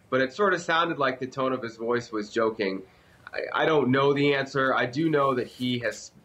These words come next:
been very opposed to, um, to, to abolishing term limits before. Uh,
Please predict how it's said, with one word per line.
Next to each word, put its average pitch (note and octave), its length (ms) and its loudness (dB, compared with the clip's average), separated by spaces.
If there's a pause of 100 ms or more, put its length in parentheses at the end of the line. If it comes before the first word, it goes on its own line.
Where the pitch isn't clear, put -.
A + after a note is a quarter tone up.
(220)
been A#2+ 260 -2
very A#2 280 2
opposed B2 640 0
to, A2 380 0 (360)
um, F2+ 960 -4
to, A#2 180 0
to A2+ 140 0
abolishing A#2 560 2
term A#2+ 260 -2
limits A2 300 0
before. B2 680 2 (360)
Uh, F#2+ 360 -2